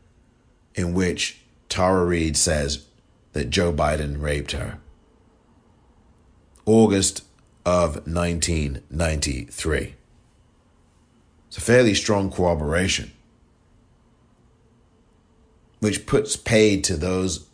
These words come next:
fools who say, "Well, why didn't she come forward earlier when it happened?" Well, there's a reality about what happens to women, as E. Jean Carroll said in an earlier clip that I played that you heard.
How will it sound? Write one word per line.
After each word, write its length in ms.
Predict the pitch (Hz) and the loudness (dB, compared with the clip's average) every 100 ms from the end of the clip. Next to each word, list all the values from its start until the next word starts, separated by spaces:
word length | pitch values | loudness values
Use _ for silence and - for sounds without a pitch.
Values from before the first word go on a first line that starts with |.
| _ _ _ _ _ _ _ _ _ _ | _ _ _ _ _ _ _ _ _ _
fools 640 | - - 131 117 92 82 - | -12 0 4 4 2 -2 -2
who 120 | 85 | -2
say, 240 | 80 85 | -2 -2
"Well, 200 | 78 76 | -2 -4
why 260 | 82 104 110 | 0 4 4
didn't 240 | 104 98 | 2 -4
she 160 | 98 90 | -6 -6
come 300 | - 104 92 | -2 -4 -2
forward 360 | 98 104 101 | 0 2 2
earlier 440 | 98 98 95 69 - _ _ _ - | 2 0 0 -4 -10 _ _ _ -2
when 180 | 107 95 | 0 0
it 80 | |
happened?" 560 | 76 104 104 - 80 - _ _ _ _ _ _ _ _ - | 0 0 0 -2 -8 -14 _ _ _ _ _ _ _ _ -8
Well, 260 | 87 87 | -4 -2
there's 220 | 87 98 | -2 0
a 80 | 95 | 0
reality 600 | 95 98 107 110 107 98 | 0 2 4 4 2 0
about 480 | 90 80 85 80 - - - | 0 0 0 -2 -6 -14 -2
what 180 | 82 | -2
happens 420 | 80 95 95 90 80 | 0 0 0 -2 -4
to 140 | 80 | -4
women, 260 | 85 80 80 | -4 -4 -4
as 160 | 78 76 - | -6 -8 -8
E. 320 | 90 87 87 | -4 -4 -4
Jean 440 | 65 85 82 80 78 | -4 -4 -4 -6 -6
Carroll 380 | - 82 78 | -4 -2 -2
said 360 | 76 90 76 71 - | -4 -4 -4 -6 -10
in 200 | 87 82 | -8 -6
an 120 | 78 - | -8 -8
earlier 440 | 92 90 85 78 | -4 -4 -4 -6
clip 380 | 76 - - - | -8 -6 -6 -6
that 200 | 76 - - | -12 -10 -8
I 160 | 73 | -8
played 440 | 71 - 92 73 64 | -8 -4 -2 -2 -6
that 140 | - | -8
you 140 | 76 | -4
heard. 380 | 85 101 90 - | 0 2 0 -4